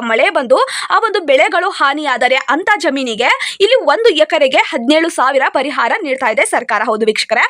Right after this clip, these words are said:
ಹದಿನೇಳು ಸಾವಿರ ಪರಿಹಾರವನ್ನು ನೀಡ್ತಾ ಇದೆ ಕುಷ್ಕಿ ಜಮೀನಿಗೆ. ಮತ್ತು ಇಲ್ಲಿ ನೀರಾವರಿ ಜಮೀನಿಗೆ ಯಾವ ರೀತಿ ನೀಡ್ತಾ ಇದೆ ಅಂದ್ರೆ, ಹೌದು ವೀಕ್ಷಕರೇ, ನೀರಾವರಿ ಜಮೀನಿಗೆ ಇಪ್ಪತ್ತೈದು ಸಾವಿರ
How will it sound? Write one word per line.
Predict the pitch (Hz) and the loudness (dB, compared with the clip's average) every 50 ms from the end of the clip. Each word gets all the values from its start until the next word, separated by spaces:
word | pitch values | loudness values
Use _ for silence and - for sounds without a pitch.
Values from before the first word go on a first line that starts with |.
| - - - 539 - - | -4 -8 -10 -6 -4 -2
ಹದಿನೇಳು | 359 269 320 403 480 508 480 453 - | -2 -2 0 0 2 2 2 0 0
ಸಾವಿರ | 392 339 311 294 302 294 285 | 0 2 2 2 0 2 2
ಪರಿಹಾರವನ್ನು | 269 269 330 320 294 285 277 262 247 240 269 370 480 415 | 0 2 2 2 2 2 2 2 2 0 0 -2 -2 -2
ನೀಡ್ತಾ | 277 254 220 254 226 214 | -2 -2 0 0 0 0
ಇದೆ | 254 427 466 330 | 0 0 2 2
ಕುಷ್ಕಿ | 294 - - 381 415 453 359 302 | 0 0 2 2 2 4 4 2
ಜಮೀನಿಗೆ. | 269 233 233 240 214 214 226 - - - - - - - | 2 2 2 0 2 2 0 0 0 -4 -8 -6 -2 0
ಮತ್ತು | 508 539 480 415 | 2 4 4 2
ಇಲ್ಲಿ | 339 440 427 311 | 2 2 0 2
ನೀರಾವರಿ | 302 339 403 427 480 480 453 415 349 370 | 2 2 4 4 2 2 2 0 0 -2
ಜಮೀನಿಗೆ | 311 302 285 294 226 285 269 254 226 | -2 -2 -2 -2 0 0 2 2 2
ಯಾವ | 233 302 311 285 269 | 2 2 2 0 -2
ರೀತಿ | 262 - 285 262 | 0 0 0 2
ನೀಡ್ತಾ | 247 247 - 247 233 226 | 0 0 0 0 0 2
ಇದೆ | 240 233 220 - 277 | 2 0 0 0 -2
ಅಂದ್ರೆ, | 277 226 208 240 403 - | 0 0 0 0 0 2
ಹೌದು | 302 262 262 240 226 | 2 2 2 2 0
ವೀಕ್ಷಕರೇ, | 226 - - - 214 214 220 269 | -4 -4 -2 0 -2 -2 0 0
ನೀರಾವರಿ | 311 370 403 415 440 427 370 330 240 - | 0 2 2 2 2 2 0 -2 -2 -2
ಜಮೀನಿಗೆ | 269 262 254 233 202 262 349 - - - - - 427 | -2 0 -2 -2 -2 -2 -2 -2 -4 -6 -4 -2 -2
ಇಪ್ಪತ್ತೈದು | - - 427 359 - 277 302 359 440 427 - | 0 2 0 0 2 2 2 2 0 0 0
ಸಾವಿರ | 392 339 320 294 | 0 0 2 2